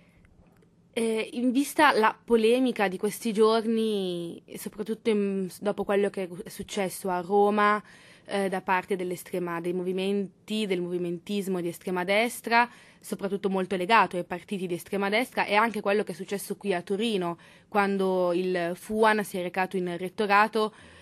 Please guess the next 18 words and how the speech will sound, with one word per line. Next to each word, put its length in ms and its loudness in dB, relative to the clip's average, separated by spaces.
eh, 280 -4
creando 460 4
una 140 2
sorta 280 -2
di 120 -4
tilt 260 -6
informatico 760 0
appunto 400 -4
sull'occupazione 760 -4
del 180 -2
rettorato 640 2
piuttosto 400 -8
che 160 -8
sullo 260 -4
sgombero 400 -2
di 100 -4
Palazzo 440 -4
Nuovo. 420 -2